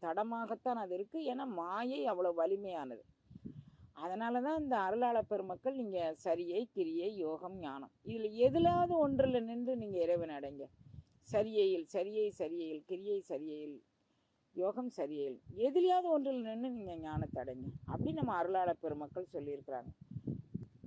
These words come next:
அப்படி சொன்னவங்க என்ன செய்றாங்க அப்படின்னா, நீங்க வந்து என்ன பண்ணணும், எப்படி இருக்கணும்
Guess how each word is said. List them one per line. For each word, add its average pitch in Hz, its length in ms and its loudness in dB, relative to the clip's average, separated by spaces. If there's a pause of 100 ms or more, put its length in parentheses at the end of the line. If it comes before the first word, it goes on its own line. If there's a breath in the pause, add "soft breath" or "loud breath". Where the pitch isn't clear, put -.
(1120)
அப்படி - 220 -10 (120)
சொன்னவங்க 269 680 2
என்ன 226 300 0
செய்றாங்க 175 400 2
அப்படின்னா, 143 420 -2 (680)
நீங்க 190 300 -4
வந்து 240 540 -2 (520)
என்ன 240 380 0 (100)
பண்ணணும், 208 680 -2
எப்படி 196 460 -2
இருக்கணும் 185 460 -2